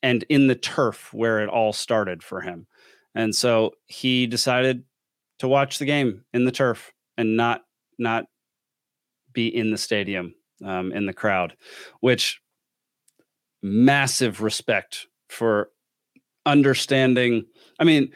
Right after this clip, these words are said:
if that doesn't, if that doesn't, uh, capsulize, capsulate,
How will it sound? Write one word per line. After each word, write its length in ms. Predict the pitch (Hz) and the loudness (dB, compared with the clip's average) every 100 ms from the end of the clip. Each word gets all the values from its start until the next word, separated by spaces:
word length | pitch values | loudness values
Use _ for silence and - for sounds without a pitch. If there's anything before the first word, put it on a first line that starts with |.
| - | -4
if 240 | 156 120 104 | -2 -2 0
that 300 | 143 175 160 | 0 0 2
doesn't, 580 | 180 151 339 - - - _ _ _ _ _ _ _ _ _ _ _ _ _ _ _ _ _ - | 2 4 2 0 -8 -16 _ _ _ _ _ _ _ _ _ _ _ _ _ _ _ _ _ -8
if 140 | 131 | -4
that 220 | 139 151 | -2 -2
doesn't, 600 | 175 165 170 160 123 - | -2 -2 0 0 -2 -4
uh, 680 | 147 131 123 117 107 104 98 - _ _ _ _ _ _ _ _ _ _ _ - | 0 2 2 2 0 -2 -4 -10 _ _ _ _ _ _ _ _ _ _ _ -16
capsulize, 840 | - 139 139 - 156 151 151 156 - | -4 -4 -4 -2 0 0 0 -4 -8
capsulate, 800 | 135 135 - 147 151 151 147 | -6 -6 -4 -2 0 0 -4